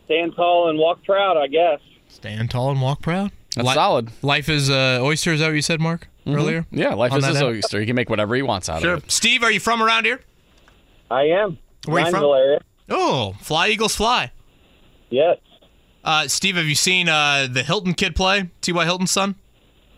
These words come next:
Speaker 1: Yes, I have. He was a grade, or two grades under my son. So, it was, yeah, I think he's, uh, I think he's gonna do big things.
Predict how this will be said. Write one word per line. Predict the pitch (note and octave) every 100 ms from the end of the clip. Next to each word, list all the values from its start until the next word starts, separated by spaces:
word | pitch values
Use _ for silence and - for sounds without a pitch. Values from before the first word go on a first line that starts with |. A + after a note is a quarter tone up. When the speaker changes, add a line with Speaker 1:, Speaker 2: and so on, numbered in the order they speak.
| _ _ -
Speaker 1:
Yes, | E3 F3+
I | G3+
have. | G#3 G3+ - - -
He | C#3+ D#3
was | D3+ E3+
a | D#3
grade, | C3+ D#3+ F#3 F3+ F3+
or | E3+ D3+
two | - G#3+
grades | G#3 F#3+ F#3
under | F#3+ F#3+
my | G#3+ G3+
son. | - A#2 F#2+ _ -
So, | A#2+ A#2
it | C#3+
was, | E3+ F#3 _ - _
yeah, | - D#3 A2+
I |
think | - C#3+
he's, | D3+ C#3
uh, | D#3+ D3 C#3 _ -
I | - - -
think | C3+ C3
he's | A#2+
gonna | C#3+ C3+
do | C#3+
big | C#3+ C3+
things. | E3 C#3 G#2+